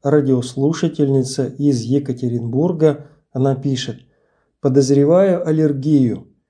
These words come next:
чихаю и насморк с мая. С чего начать обследование?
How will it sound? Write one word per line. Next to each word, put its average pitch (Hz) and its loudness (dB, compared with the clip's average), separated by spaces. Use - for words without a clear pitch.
чихаю 180 0
и 143 -2
насморк 147 -2
с - -10
мая. 131 -2
С - -20
чего 139 0
начать 156 0
обследование? 135 0